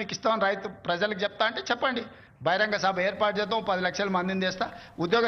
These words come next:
సంఘాలే నాయకులు మాట్లాడండి, మేము ఈ చిట్టి ఇచ్చిన ముఖ్యమంత్రికి దీని ప్రకారం పరిపాలన జరుగుతుంది అనేది ఇదొక మార్గం. లేదంటే నూరు రూపాయలు ఉన్న పెట్రోల్ రెండు వందలు చేద్దామా చెప్పురి. పెద్ద పెద్ద కుటుంబాల పిల్లలు వ్యసనాలకు బానిసలై ఊరి మీద పడి అప్పులు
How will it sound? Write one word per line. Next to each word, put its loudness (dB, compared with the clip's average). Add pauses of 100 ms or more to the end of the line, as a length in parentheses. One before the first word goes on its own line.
సంఘాలే 4
నాయకులు 2 (100)
మాట్లాడండి, 2
మేము -2
ఈ -4
చిట్టి -6
ఇచ్చిన -4 (100)
ముఖ్యమంత్రికి -2
దీని -4
ప్రకారం 0
పరిపాలన 0 (100)
జరుగుతుంది -2
అనేది -4
ఇదొక 2
మార్గం. 0 (640)
లేదంటే 6 (340)
నూరు 4
రూపాయలు 6
ఉన్న 4 (100)
పెట్రోల్ 2
రెండు 4
వందలు 2
చేద్దామా 2 (100)
చెప్పురి. -6 (200)
పెద్ద 0 (100)
పెద్ద 4 (120)
కుటుంబాల 2 (120)
పిల్లలు 2 (760)
వ్యసనాలకు 4
బానిసలై 2 (160)
ఊరి 0
మీద -2 (100)
పడి 4
అప్పులు -4